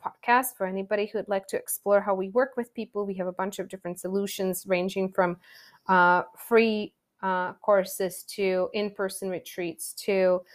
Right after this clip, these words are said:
group program, as well as one-on-one coaching. And, um, we do free info session where you, uh, where we, uh, send you some materials and we walk you through what's available to you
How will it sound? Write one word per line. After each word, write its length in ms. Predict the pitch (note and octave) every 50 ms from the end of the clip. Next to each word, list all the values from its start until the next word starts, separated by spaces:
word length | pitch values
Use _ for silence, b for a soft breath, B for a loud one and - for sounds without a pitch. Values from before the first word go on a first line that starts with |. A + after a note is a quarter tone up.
| b b b -
group 220 | - A3 G3+ -
program, 420 | - - - G#3+ G#3+ A3+ G#3+ G3+
as 180 | - F#3+ F#3+ F3
well 160 | F3+ F#3 F#3
as 120 | F#3+ G3 G3
one-on-one 320 | G#3 G#3 G#3 G#3+ A3 A3+
coaching. 580 | A3+ - A#3 A#3 A#3 - C4 B3+ B3+ C4 C4 B3 - _ _
And, 400 | G3 F#3+ F#3 F3+ F3+ F#3 F#3 F#3+ F#3+ - - _
um, 360 | G3+ F#3+ F3+ F3 F3 F3+ F#3+ - b b b b b b -
we 180 | G3+ A3 G#3+
do 240 | G3 - G#3 G3+ F#3+
free 260 | F#3+ - - G3+ F#3+
info 440 | - - G#3+ G#3+ G3+ F#3+ G3 F#3+ F#3
session 580 | F#3 - - F3+ F3 - - - F3+ F3+ F#3 F3+
where 80 | F3+
you, 540 | F3+ G3 F3+ F3+ F3+ F3+ F3+ F3 F3 - - -
uh, 440 | - F#3 F3 E3+ E3+ E3 - - - - - b b b b b b b _
where 180 | - F#3+ F#3 F3
we, 320 | F3+ F#3+ G3 F#3+ F#3 F3+
uh, 340 | E3+ D#3+ D#3 - F2+ D#2 -
send 340 | - - - A3 G3 G3 F#3+
you 80 | G3+ F#3+
some 180 | - - G3
materials 640 | F#3+ E3+ - - - G3 F#3+ F3+ F3 F3+ F3+ F3+ -
and 120 | G3 F#3+
we 100 | F#3 F#3
walk 280 | F#3+ F#3 F3 F3 - -
you 100 | F#3+ F3+
through 260 | F3+ - F#3+ F3+ F3
what's 200 | E3 F3 - -
available 500 | G3 F#3 G3+ A3+ C4+ C#4 C4+ B3 A#3 C4 C4
to 180 | C4 - C4
you 340 | B3 B3 B3 B3 B3 B3 B3